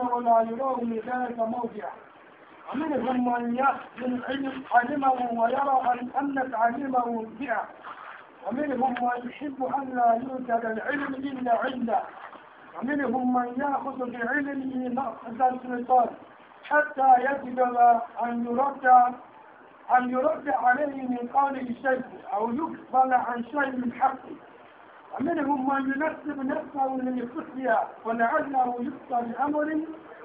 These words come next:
لا علم له به فيستحي أن يقول لا علم لي فيرجم ويكتب من المكلف-، من المتكلفين. ومنهم من يروي كل ما سمع حتى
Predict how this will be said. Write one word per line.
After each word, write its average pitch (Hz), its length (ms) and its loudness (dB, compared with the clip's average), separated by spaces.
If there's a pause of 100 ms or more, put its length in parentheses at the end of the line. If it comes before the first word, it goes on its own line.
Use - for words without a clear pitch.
لا 240 100 2
علم 269 500 4
له 269 260 2 (120)
به 262 460 -4
فيستحي 247 680 -2
أن 254 100 0
يقول 247 400 -2 (640)
لا 240 100 2
علم 262 540 6
لي 254 300 0
فيرجم 240 720 -4 (140)
ويكتب 254 840 0 (380)
من 285 180 0
المكلف-، 247 720 0
من 302 160 2
المتكلفين. 247 920 -2 (640)
ومنهم 262 600 0
من 254 220 2
يروي 277 520 2
كل 302 220 -4
ما 254 380 2
سمع 247 420 -4
حتى 311 460 0